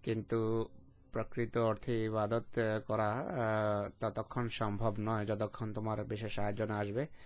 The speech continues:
খোদা তাআলাকে প্রকৃত উপাস্য আখ্যা দিয়ে এই যে তার ইবাদত করা, এটিকেই, আহ, ওয়ালায়েত বলা হয়। কিন্তু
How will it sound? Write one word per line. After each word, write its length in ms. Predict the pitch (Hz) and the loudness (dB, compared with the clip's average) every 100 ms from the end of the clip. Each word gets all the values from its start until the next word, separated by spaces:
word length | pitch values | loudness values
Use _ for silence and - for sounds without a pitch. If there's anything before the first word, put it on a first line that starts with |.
| - - - - - | -18 -20 -20 -20 -12
খোদা 200 | - 113 | 0 2
তাআলাকে 320 | 107 107 113 117 | 4 2 2 0
প্রকৃত 580 | 117 - 117 - 113 - - | 2 2 2 2 0 -2 -8
উপাস্য 440 | 123 113 113 - 120 | -6 -2 0 2 2
আখ্যা 380 | 110 - 120 | 2 2 0
দিয়ে 320 | 113 113 110 98 - - - - - - - - | 2 2 2 0 -8 -20 -20 -20 -20 -20 -14 -4
এই 140 | 165 | -2
যে 140 | 101 98 | -2 2
তার 200 | 120 117 | 4 6
ইবাদত 340 | 117 110 107 | 4 4 2
করা, 160 | 104 98 | 0 0
এটিকেই, 680 | 98 - 117 113 113 120 | -2 -2 0 0 0 2
আহ, 120 | 113 110 | 2 2
ওয়ালায়েত 380 | 107 104 104 98 - - | 2 2 2 -2 -6 -4
বলা 240 | 107 104 | 0 0
হয়। 220 | 104 107 101 - - - - - - | 2 2 0 -4 -8 -8 -12 -14 -10
কিন্তু 580 | 104 101 110 107 107 | -8 -6 -4 -2 -2